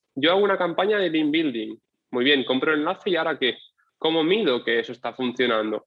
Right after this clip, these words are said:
Pues yo tengo un sistema de anotaciones donde marco tanto las actualizaciones de Google como anotaciones personalizadas, donde fijo el día en el que el artículo se publicó. Entonces, yo cuando voy a la página de rendimiento digo, "Hostia,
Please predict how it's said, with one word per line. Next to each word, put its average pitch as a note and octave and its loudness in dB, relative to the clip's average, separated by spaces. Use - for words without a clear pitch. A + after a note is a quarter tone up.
Pues B2 0
yo D3 2
tengo D#3 2
un D3+ 2
sistema C#3+ -2
de C#3 0
anotaciones G3+ -2
donde B2+ -2
marco C3 -4
tanto B2 0
las A#2 2
actualizaciones B2+ 0
de C3+ 2
Google B2+ 0
como A2+ -4
anotaciones A#2 -2
personalizadas, D#3 -4
donde C3+ 2
fijo E3+ 0
el C#3 0
día G#3 -2
en C3 0
el B2+ 0
que C3 -4
el B2 -2
artículo E3+ -2
se C#3+ -8
publicó. A#2+ -4
Entonces, B2 0
yo A#2+ 0
cuando D3 2
voy D3+ 2
a C#3 2
la C#3 -2
página D3+ -2
de D3 -2
rendimiento E3 -2
digo, C3+ 0
"Hostia, - -4